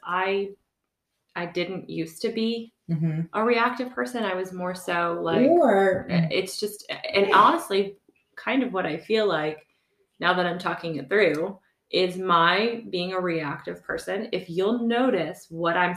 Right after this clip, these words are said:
Speaker 1: saying, I'm trying to control
Speaker 2: Mm-hmm.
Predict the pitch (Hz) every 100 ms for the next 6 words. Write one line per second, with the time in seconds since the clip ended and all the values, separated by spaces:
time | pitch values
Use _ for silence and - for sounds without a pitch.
0 | 180 156 165 196 - 180 - 180 185 220
1 | 220 196 - 180 - - 131 143 190 240
2 | - - 196 185 165